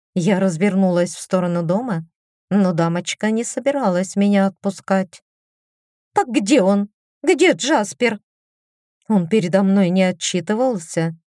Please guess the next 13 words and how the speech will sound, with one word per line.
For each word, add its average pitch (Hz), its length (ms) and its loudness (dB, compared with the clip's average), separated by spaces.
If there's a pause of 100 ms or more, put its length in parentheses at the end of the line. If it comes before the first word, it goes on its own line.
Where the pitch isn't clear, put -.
(380)
пожала 165 420 0
плечами. 170 680 -4 (460)
«Но 202 200 6
рискну 202 540 -2 (140)
предположить, 190 720 -2
что - 220 0
на 214 120 2
работе». 160 600 -2 (960)
«А 415 80 2
может, 226 380 0
так 214 260 0
даже 240 300 0
лучше?» 190 640 -2